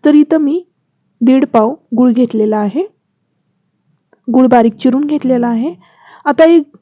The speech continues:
कढई ठेवायची आहे. कढईमध्ये आपल्याला एक चमचाभर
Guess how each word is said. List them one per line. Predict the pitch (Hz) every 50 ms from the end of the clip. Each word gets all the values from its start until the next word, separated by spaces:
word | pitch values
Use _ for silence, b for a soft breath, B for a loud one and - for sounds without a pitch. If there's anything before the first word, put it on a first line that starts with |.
| _ _ -
कढई | 269 233 240 254 269
ठेवायची | 233 285 285 269 277 269 240 - 262
आहे. | 254 247 226 247 302 320 _ _
कढईमध्ये | - 247 233 233 247 247 262 262 247 226 247
आपल्याला | 240 233 233 233 226 226 226 262 330 - _ _ _ _ _ _ _ _ _ _ _ _ _ _ _ -
एक | 254 240 240
चमचाभर | 277 262 240 226 254 247 240 269